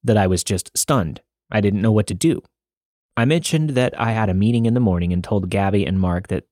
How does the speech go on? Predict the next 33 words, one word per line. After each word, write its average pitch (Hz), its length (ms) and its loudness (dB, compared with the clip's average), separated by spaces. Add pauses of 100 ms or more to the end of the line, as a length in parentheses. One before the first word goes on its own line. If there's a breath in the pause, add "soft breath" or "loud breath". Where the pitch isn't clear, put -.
I 107 120 0
would 104 140 0
really 101 220 4
like 92 180 0
to 92 80 -8
get 92 120 -6
to - 60 -12
bed. - 260 -10 (720)
But - 140 -4
they 123 80 4
looked 127 220 0
at - 80 -10
me. 98 240 -8 (880)
Gabby 117 440 0
asked 90 500 -6
what 110 300 -6
time 113 340 0
the 104 80 2
meeting 87 320 0
was, 87 340 -4
and 92 120 -2
I 92 80 -2
just - 320 -6
said, 92 380 -4 (640)
"First - 520 -2
thing 110 180 2
in 98 80 4
the 95 60 2
morning." 92 480 0 (920)
The 143 80 0
meeting 120 280 4
was 92 160 0
nine, 90 460 0